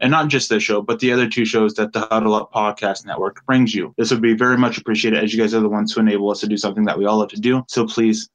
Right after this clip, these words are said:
help us spread the word around. Now, as I said, I do have a question from Twitter, and actually I have two. One of them is kind of a little joke question that I'll answer anyways. And it's from Cameron Parker,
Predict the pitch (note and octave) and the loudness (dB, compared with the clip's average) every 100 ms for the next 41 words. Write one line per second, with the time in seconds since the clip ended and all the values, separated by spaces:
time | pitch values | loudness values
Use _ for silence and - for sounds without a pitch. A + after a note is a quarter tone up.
0 | _ - A2+ A#2+ A2 - A2 G#2+ G#2+ F#2+ | _ -2 -2 0 -4 0 -2 0 -2 -2
1 | F#2+ - - G#2+ G#2 F#2 F#2+ - - - | -6 -6 -2 0 0 -2 -8 -20 -20 -6
2 | G#2+ G2+ F#2+ - _ _ - A#2 B2 A#2+ | 0 2 0 -4 _ _ -4 0 2 0
3 | A#2 A#2+ G#2 A2+ A#2+ A2+ G#2+ G#2+ A2+ A2 | 0 0 2 0 0 0 0 0 0 2
4 | A2 A2 G#2 G#2+ A2+ - _ _ _ _ | 0 2 2 2 0 -8 _ _ _ _
5 | G#2 G#2+ G#2 G#2 G2+ - C3+ C#3 C3 A2+ | 0 2 2 2 0 0 -2 0 0 0
6 | - - A#2 G#2+ G#2+ A#2 A2+ A2+ G#2+ G2 | -4 -2 0 2 2 2 2 4 2 2
7 | A#2 G#2+ G#2 G#2 G#2 G2 _ _ - C#3 | 0 0 0 0 -2 -4 _ _ -2 2
8 | C3 B2 B2 A2 - _ C#3+ A#2+ C3 B2 | 2 2 0 -4 -12 _ -8 -2 0 0
9 | - A#2+ A2 A2+ A2 G#2 G#2 G2+ G2+ G2+ | -2 -2 -2 0 0 2 0 0 -2 -4
10 | A2 G2+ G2+ G2+ G#2 G#2+ - A2+ A2+ B2+ | -2 -2 -4 -2 -2 -4 -6 -4 -2 0
11 | A2+ A#2 B2+ C#3 C#3 B2 A#2 B2+ C3 C3 | 0 0 2 0 0 0 0 0 0 -2